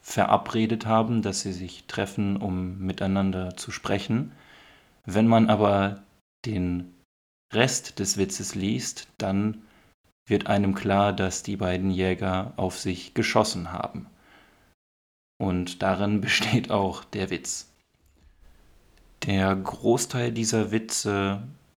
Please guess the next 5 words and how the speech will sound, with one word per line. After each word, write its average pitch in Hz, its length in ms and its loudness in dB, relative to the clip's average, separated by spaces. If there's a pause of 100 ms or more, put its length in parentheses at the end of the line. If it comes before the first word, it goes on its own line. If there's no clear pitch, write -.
(160)
beruht 110 560 2
also 95 500 -2
entweder 110 640 2
darauf, 92 640 -2 (640)
dass - 600 -4